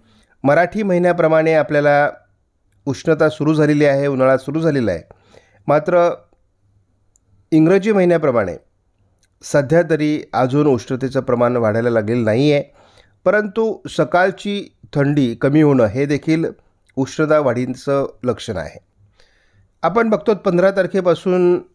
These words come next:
अगदी, अ, चोवीस तारखेपर्यंत जरी आपण अंदाज घेतला, तर महाराष्ट्रामध्ये फारशी ढगाळ परिस्थितीसुद्धा निर्माण होणार नाही. कोरडं वातावरण आहे, निरभ्र अशा प्रकारचं आकाश आहे, अतिशय मुलायम अशा प्रकारची सकाळची थंडी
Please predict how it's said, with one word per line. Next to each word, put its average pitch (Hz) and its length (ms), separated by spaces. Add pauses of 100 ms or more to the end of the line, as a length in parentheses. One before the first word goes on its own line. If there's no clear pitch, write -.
अगदी, 156 540 (1300)
अ, 139 100
चोवीस 180 380
तारखेपर्यंत 185 480
जरी 175 200
आपण 156 220
अंदाज 135 300
घेतला, 127 340
तर 131 200
महाराष्ट्रामध्ये 135 800 (680)
फारशी 156 300
ढगाळ 160 320
परिस्थितीसुद्धा 156 640
निर्माण 117 280
होणार 95 240
नाही. 71 160 (240)
कोरडं 139 280
वातावरण 143 440
आहे, 139 240 (600)
निरभ्र 160 380
अशा 147 180
प्रकारचं 139 480
आकाश 131 380
आहे, 139 220 (800)
अतिशय 196 440
मुलायम 165 400
अशा 156 160
प्रकारची 147 460
सकाळची 147 500
थंडी 131 440